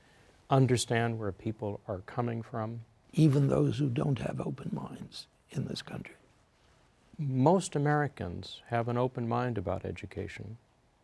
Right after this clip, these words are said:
Speaker 1: and most Americans are very glad that international students are here, that the Fulbright program exists, because they get what it does for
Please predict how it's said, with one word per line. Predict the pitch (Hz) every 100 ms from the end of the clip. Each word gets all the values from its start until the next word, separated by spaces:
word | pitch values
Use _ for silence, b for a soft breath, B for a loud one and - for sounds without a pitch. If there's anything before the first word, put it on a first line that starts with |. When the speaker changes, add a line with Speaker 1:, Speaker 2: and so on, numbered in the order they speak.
| -
Speaker 1:
and | 104 104 101 95
most | 95 120 131 -
Americans | 113 110 107 104 104 98 101
are | 92 87 98 -
very | 107 127
glad | 117 113 107 90
that | 98 92
international | 98 95 95 98 - -
students | - - 104 101 92 -
are |
here, | 80 - 120 127 135 b b b _
that | 95 -
the | -
Fulbright | - 110 107 98 98
program | - 107 101 98 98
exists, | 92 87 101 101 - -
because | 101 - 120 113
they | 123 127 -
get | 120 120 -
what | 117
it | 110 -
does | 107 104 101 - b b b _ _
for | 107 101 101